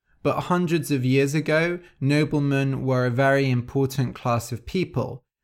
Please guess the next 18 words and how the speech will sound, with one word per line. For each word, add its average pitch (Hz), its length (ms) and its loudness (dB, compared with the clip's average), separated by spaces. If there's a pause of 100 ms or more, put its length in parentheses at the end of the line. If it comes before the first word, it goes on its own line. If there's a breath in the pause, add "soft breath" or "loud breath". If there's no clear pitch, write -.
(140)
They 143 220 2
are 139 140 4
below 143 760 4
the 123 200 -2
rulers, 165 580 0
so - 320 -6
the 120 120 -2
kings 131 580 0
and 127 220 -4
queens, 160 520 -2 (280 loud breath)
but 123 140 -2
they 135 100 4
usually 143 440 2
have 123 200 0
a 123 60 4
lot 127 300 0
of 117 120 -4
money 127 540 2